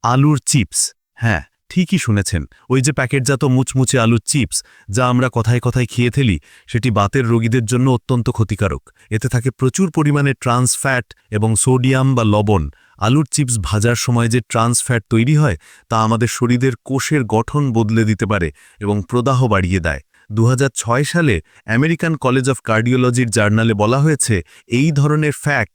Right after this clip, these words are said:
সরাসরি আমাদের ইমিউন সিস্টেমকে উত্তেজিত করে, যে বাতের ব্যথা বেড়ে যায়। অতিরিক্ত লবণ রক্তচাপ বাড়ায় এবং শরীরে জল জমিয়ে পা ফুলিয়ে দিতে পারে। তাই চিপসের বদলে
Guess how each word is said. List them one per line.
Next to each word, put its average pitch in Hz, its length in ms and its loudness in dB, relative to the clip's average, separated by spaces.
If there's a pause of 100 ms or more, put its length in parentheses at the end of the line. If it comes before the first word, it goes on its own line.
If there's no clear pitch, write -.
সরাসরি 139 580 -2 (240)
আমাদের 131 300 0 (120)
ইমিউন 180 400 4
সিস্টেমকে 143 560 -2
উত্তেজিত 190 540 -2
করে, 107 260 0 (260)
যে 110 140 -2
বাতের 107 400 -2
ব্যথা 98 280 -4
বেড়ে 92 260 -2
যায়। 80 240 -6 (260)
অতিরিক্ত 170 640 -2
লবণ 120 380 2 (360)
রক্তচাপ 123 640 -2
বাড়ায় 107 400 -2 (300)
এবং 120 220 0 (320)
শরীরে 127 460 0
জল 117 280 2 (100)
জমিয়ে 156 440 0
পা 120 140 0 (120)
ফুলিয়ে 143 340 0
দিতে 101 220 -2
পারে। 80 220 -6 (280)
তাই 110 160 0 (100)
চিপসের - 420 -2
বদলে 120 380 2